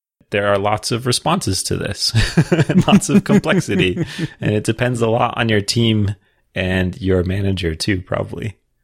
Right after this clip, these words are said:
Speaker 2: Yeah. I wonder if in this case, his, the, uh, cousin will actually be this person's direct manager.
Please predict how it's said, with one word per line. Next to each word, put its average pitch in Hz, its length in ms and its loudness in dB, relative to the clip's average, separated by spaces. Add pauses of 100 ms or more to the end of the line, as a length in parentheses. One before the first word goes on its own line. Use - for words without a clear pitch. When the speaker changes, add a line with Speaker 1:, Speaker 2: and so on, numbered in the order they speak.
(460)
Speaker 2:
Yeah. 113 400 -2 (1300)
I 147 40 -2
wonder 254 280 4
if 196 140 2
in 170 100 2
this 160 140 0
case, 143 240 2
his, 131 140 -4 (240)
the, 131 220 4
uh, 117 140 2
cousin 135 680 2
will 131 240 2
actually 127 320 0
be 120 520 4
this 117 200 -4
person's 127 420 -2
direct 113 320 -2
manager. 117 460 -2